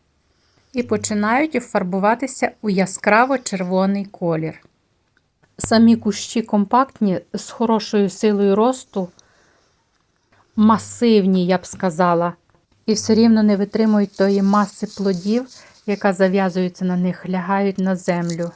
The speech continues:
Хоча я й стараюся їх підв'язувати повище. Ось такі масивні кисті утворюють ці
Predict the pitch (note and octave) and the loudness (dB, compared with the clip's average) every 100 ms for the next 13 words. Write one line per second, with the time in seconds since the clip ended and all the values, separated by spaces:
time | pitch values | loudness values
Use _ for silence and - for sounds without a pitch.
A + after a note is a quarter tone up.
0 | - - - - - A3+ G#3+ A3+ A3 G3+ | -16 -20 -20 -20 -6 -2 0 2 2 2
1 | - F#3+ G#3 A#3 B3 - F#3+ F#3+ G3 F3+ | 0 0 2 0 -4 -4 -6 -6 -10 -2
2 | G3 F#3+ G3+ G3+ G3+ G3 G3 E3+ E3 - | 0 0 -2 -6 -6 -8 -8 -6 -6 -8
3 | - E3+ - - - _ _ _ _ _ | -14 -14 -14 -14 -16 _ _ _ _ _
4 | - G3 - G#3 G#3 A#3 G3+ G3 - - | -6 -6 -4 -6 -2 0 0 0 0 0
5 | G3+ E3+ F3+ F3+ - F#3 A3 - - - | 0 0 -4 -6 -6 -4 -4 -6 -8 -10
6 | - G3+ - F3 F#3 G#3 A3 G#3+ - - | -10 -14 -10 -4 -2 -2 -4 -10 -12 -10
7 | - F#3+ | -6 -6